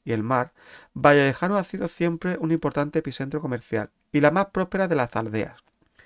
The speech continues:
Creyendo que la madre de todos es la responsable de su suerte, los habitantes de Valle Lejano construyeron su ciudad a la sombra de su sagrado dolmen. Ajá. Vale.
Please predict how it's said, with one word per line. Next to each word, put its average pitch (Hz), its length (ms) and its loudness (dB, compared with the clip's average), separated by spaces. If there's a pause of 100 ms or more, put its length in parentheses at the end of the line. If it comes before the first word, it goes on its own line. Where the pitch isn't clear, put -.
(580)
Creyendo 156 480 4
que 180 60 0
la 156 120 8
madre 151 240 4
de 135 100 2
todos 147 280 4
es 127 40 -4
la 131 120 0
responsable 127 520 -2
de 117 100 0
su 165 140 -10
suerte, 123 400 -2
los 123 80 2
habitantes 139 380 0
de 156 80 4
Valle 127 80 2
Lejano 139 300 -2
construyeron 139 520 -2
su - 120 -18
ciudad 139 220 0
a - 20 2
la 131 120 0
sombra 151 260 -2
de 139 100 -2
su 139 120 -14
sagrado 123 360 -4
dolmen. 123 460 -4 (3750)
Ajá. 135 520 -10 (1200)
Vale. 113 400 -6